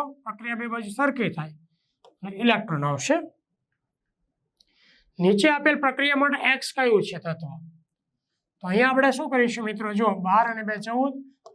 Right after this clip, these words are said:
આ ચૌદ છે, બરાબર. અહીંયા ચોવીસ અને ચાર કેટલા થશે?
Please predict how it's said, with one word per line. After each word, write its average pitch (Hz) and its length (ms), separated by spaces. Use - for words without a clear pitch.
આ 185 40
ચૌદ 233 300
છે, - 180
બરાબર. 160 400
અહીંયા 190 160
ચોવીસ 240 460
અને 202 140
ચાર 214 260
કેટલા 247 280
થશે? 196 340